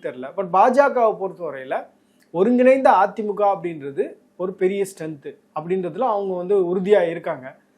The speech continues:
ஒருங்கிணைந்த அதிமுக பிளஸ் பாஜக, அப்புறம் மற்ற இதர கட்சிகளுடைய கூட்டணி அப்படின்றது ஒரு ஃபார்மிடபிள் அலையன்ஸா வந்து இருக்கும், ஒரு வெற்றி கூட்டணியா மாறுவதற்கு கூட வாய்ப்பு இருக்கு அப்படின்றது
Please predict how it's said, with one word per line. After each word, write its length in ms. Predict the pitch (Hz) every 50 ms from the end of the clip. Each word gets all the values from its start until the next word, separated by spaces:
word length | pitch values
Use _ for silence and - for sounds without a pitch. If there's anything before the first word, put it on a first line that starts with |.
| _ _ _ _ _ -
ஒருங்கிணைந்த 500 | 165 190 220 240 240 240 262 262 254 233
அதிமுக 500 | 208 220 214 220 247 220 214 196 202 240 254
பிளஸ் 280 | 254 226 220 - - -
பாஜக, 480 | 175 180 180 190 185 208 202 185 185 196
அப்புறம் 360 | 214 247 247 240 226 214 202 180
மற்ற 340 | 170 170 170 - 214 208 190
இதர 200 | 180 180 190 196
கட்சிகளுடைய 560 | 190 190 185 - - 208 202 190 175 165 170
கூட்டணி 360 | - 196 196 165 190 180 190 180
அப்படின்றது 460 | 170 147 147 143 131 127 131 135 190 247
ஒரு 180 | 240 208 - 160 156 143
ஃபார்மிடபிள் 640 | - - 180 190 208 220 226 185 220 185 196 202 190
அலையன்ஸா 480 | 170 156 160 170 175 175 175 - 190 180 165
வந்து 180 | 156 151 165 156
இருக்கும், 380 | 151 143 139 - 143 135 135 135
ஒரு 160 | 139 139 147
வெற்றி 260 | 165 180 - - 254
கூட்டணியா 480 | 247 - 226 190 214 202 202 196 190 180
மாறுவதற்கு 520 | 165 165 175 180 175 180 170 165 151 143
கூட 180 | - 190 196 214
வாய்ப்பு 380 | 190 165 165 165 175 165 - 165
இருக்கு 260 | 143 127 - - 151 143
அப்படின்றது 480 | 139 127 139 160 151 135 143 151 233